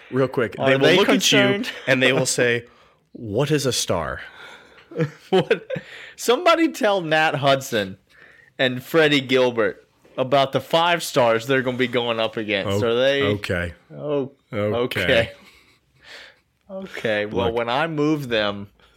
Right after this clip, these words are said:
Speaker 2: <laughs> they'll still move, I guess. So that'll be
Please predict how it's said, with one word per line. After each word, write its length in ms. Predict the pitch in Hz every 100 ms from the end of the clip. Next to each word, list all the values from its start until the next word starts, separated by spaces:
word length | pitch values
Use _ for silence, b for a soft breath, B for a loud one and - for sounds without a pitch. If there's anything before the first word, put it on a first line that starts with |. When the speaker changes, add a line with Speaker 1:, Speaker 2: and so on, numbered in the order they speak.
| b
Speaker 2:
<laughs> 400 | 320 - - -
they'll 200 | 123 127
still 280 | - 147 123
move, 360 | 123 151 117
I 120 | 104 101
guess. 300 | 98 98 -
So 520 | - - - 117 110
that'll 320 | 113 117 117
be 440 | 110 113 113 120